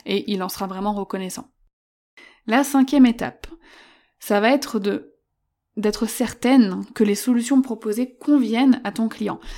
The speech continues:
Parfois, euh, certains clients disent « oui, ok, d'accord », alors qu'en fait, ils ne sont pas pleinement satisfaits, mais qu'ils n'osent pas te dire que ça ne leur convient pas. Donc une fois que tu as proposé, euh, la ou les solutions, je te recommande de demander une confirmation comme «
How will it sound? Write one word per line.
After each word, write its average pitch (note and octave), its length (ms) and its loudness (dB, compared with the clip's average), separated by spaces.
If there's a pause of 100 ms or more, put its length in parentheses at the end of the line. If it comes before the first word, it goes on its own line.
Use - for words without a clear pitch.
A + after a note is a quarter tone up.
(140)
Parfois, C4+ 560 2
euh, G3+ 120 -2
certains A3 360 -2
clients A#3+ 640 2 (100)
disent « G#3 380 0
oui, G#3+ 280 2
ok, G3 180 -6 (100)
d'accord », A3 480 0
alors G3 260 -6
qu'en G3+ 140 -8
fait, B3+ 400 -4
ils G#3 120 -4
ne G3 80 -4
sont G3 160 -10
pas A3+ 120 -4
pleinement G#3 300 -4
satisfaits, G#3+ 480 -4
mais G#3+ 100 4
qu'ils G#3+ 160 -4
n'osent G3+ 220 -4
pas F#3+ 260 -4 (360)
te G#3 80 -2
dire A3 420 -4
que G#3+ 160 -4
ça G#3 180 -8
ne F#3 360 -8
leur F#3 180 -10
convient G#3 320 -2
pas. - 240 -12 (500)
Donc - 180 -12
une C4 100 8
fois D#4+ 140 4
que D#4 60 -6
tu - 100 -2
as A#3 60 -2
proposé, A#3+ 640 -2
euh, F#3+ 720 -6
la G#3 300 -4 (160)
ou G#3 140 0
les A3 180 0
solutions, G#3+ 580 -2 (340)
je A3+ 100 4
te A#3+ 120 0
recommande B3 440 6
de A3+ 80 2
demander G#3+ 320 0
une A3 140 4
confirmation A3 640 -2
comme « A#3 380 4